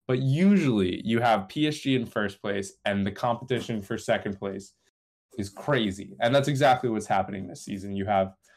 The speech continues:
Lens, Marseille, Monaco, and Rennes, all,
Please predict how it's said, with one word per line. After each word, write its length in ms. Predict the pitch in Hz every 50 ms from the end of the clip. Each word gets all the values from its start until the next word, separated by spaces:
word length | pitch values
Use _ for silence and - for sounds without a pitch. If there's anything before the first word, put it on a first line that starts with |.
| _ _ _ _ _
Lens, 480 | - 135 147 147 147 147 143 139 135 135
Marseille, 840 | 131 123 120 120 120 117 - - - 113 107 104 107 104 101 101 101 - -
Monaco, 960 | 110 117 117 113 113 113 110 107 - - 117 101 98 95 95 95 95 95 - _ _ _ _ _ _ _ -
and 220 | 98 98 95 95
Rennes, 380 | 101 104 95 92 95 95 95 98 - _ _ _ -
all, 760 | 117 117 117 120 120 117 117 113 113 110 107 - - -